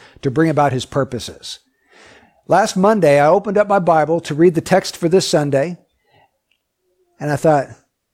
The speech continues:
"This text is about Palm Sunday. What's coming up on Sunday?" Palm Sunday. <laughs> And I thought, "How did that happen?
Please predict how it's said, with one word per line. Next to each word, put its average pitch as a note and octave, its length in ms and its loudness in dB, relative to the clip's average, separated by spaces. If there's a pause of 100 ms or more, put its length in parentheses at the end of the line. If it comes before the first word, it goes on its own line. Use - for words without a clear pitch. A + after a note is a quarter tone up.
(140)
"This - 220 -6
text C4+ 340 -6
is D3 100 -6
about D3+ 520 -2
Palm F3+ 480 -2
Sunday. C3 580 -8 (680)
What's C#4 260 -2
coming A3+ 320 0
up A3+ 160 0
on E3 140 -2
Sunday?" F3 340 -4 (340)
Palm D4 580 0
Sunday. C4 920 0
<laughs> - 40 -20 (380)
And G3+ 80 4
I G3 60 4
thought, G#3+ 200 2 (300)
"How F#4 160 4
did F#4+ 140 0
that F#4+ 200 4
happen? F#3 500 -2